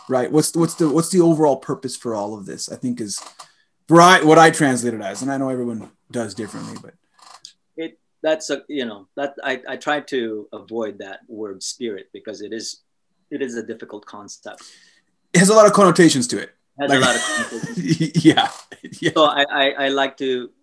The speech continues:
Speaker 2: when, when, you know, the whole idea of kata is to unify mind, body, you know, I, I like to use the word, uh, mind, body, and breath to unify that and, and do it in, in one motion to,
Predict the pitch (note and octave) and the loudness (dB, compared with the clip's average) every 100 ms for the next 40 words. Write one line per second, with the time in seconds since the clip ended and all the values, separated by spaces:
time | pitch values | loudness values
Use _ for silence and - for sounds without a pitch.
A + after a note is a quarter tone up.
0 | D3+ B2+ C#3 B2+ C3+ C3 B2 B2+ B2 A2 | -20 -16 -12 -12 -10 -10 -10 -10 -10 -10
1 | G#2+ C#3+ C#3+ A2+ B2 A2+ - - B2+ A2+ | -10 -8 -8 -8 -8 -10 -10 -10 -10 -10
2 | G#2 - A#2+ A#2+ A2+ - A2+ G#2 F#2+ - | -14 -16 -14 -12 -12 -12 -12 -12 -16 -20
3 | _ A#2+ A#2 A2+ A2+ A2 G#2+ G#2 - _ | _ -10 -8 -6 -6 -6 -8 -10 -16 _
4 | _ _ - A2+ A2 A2 A#2+ A#2 A2 A2 | _ _ -16 -14 -12 -12 -10 -8 -8 -10
5 | - A2+ G#2+ G#2+ A2+ A2+ A2 G#2+ A2 G#2 | -10 -8 -10 -14 -12 -12 -10 -10 -8 -8
6 | G2 _ _ _ - _ _ A#2+ G#2+ A2+ | -12 _ _ _ -20 _ _ -18 -12 -6
7 | A#2 A2+ G#2+ G#2+ A2 _ _ _ _ A2+ | -6 -4 -6 -8 -12 _ _ _ _ -18
8 | F#2+ A#2+ A2 - - - _ _ _ _ | -10 -8 -8 -10 -20 -20 _ _ _ _
9 | _ _ _ _ _ - A#2+ C3+ D#3 C3+ | _ _ _ _ _ -14 -6 -4 -4 -4
10 | A#2 G#2+ - _ _ _ _ _ _ _ | -8 -10 -12 _ _ _ _ _ _ _
11 | A2+ A#2 G2 - _ _ _ _ _ _ | -10 -6 -6 -8 _ _ _ _ _ _
12 | - G#2+ G2+ G2+ - G#2 G2 A#2+ G#2+ G2+ | -16 -14 -14 -18 -20 -18 -10 -8 -8 -10
13 | G#2+ - G2+ G2 G#2+ A#2+ A2+ A2+ A2+ A2+ | -16 -20 -20 -16 -12 -10 -10 -12 -12 -12
14 | A2+ - G2 F#2+ - G#2 F#2+ - | -12 -16 -20 -20 -20 -18 -18 -20